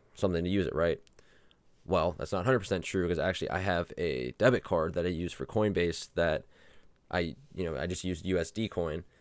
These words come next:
It's just a dollar coin, and it's always worth a dollar, and you just use it like a debit card. It's pretty nifty, 'cause I actually get, uh, crypto back when I use it.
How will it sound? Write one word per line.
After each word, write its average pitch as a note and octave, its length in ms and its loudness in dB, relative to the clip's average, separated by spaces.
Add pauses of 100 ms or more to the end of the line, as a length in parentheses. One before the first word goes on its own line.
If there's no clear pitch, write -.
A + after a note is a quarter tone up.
(1000)
It's C#2+ 200 -4
just - 120 -6
a D2+ 60 -2
dollar D#2 340 2
coin, B1+ 320 -4
and A1 120 -8
it's C#2+ 180 -6
always E2+ 180 2
worth E2+ 140 0
a E2+ 60 0
dollar, E2+ 420 2 (100)
and D2 260 -6
you D2+ 60 -6
just E2 240 -6 (100)
use F2 240 -4
it D2 40 -4
like E2+ 140 0
a - 20 -4
debit G2+ 240 2
card. G#1+ 220 -4 (280)
It's - 120 -20
pretty G#2 180 2
nifty, - 340 -4 (640)
'cause - 100 -4
I E2+ 80 4
actually E2 200 -2
get, D#2 160 0
uh, D2 160 0
crypto - 340 -2
back D#2 400 -2
when B1+ 140 -8
I B1+ 40 -6
use C2+ 240 -8
it. B1+ 140 -10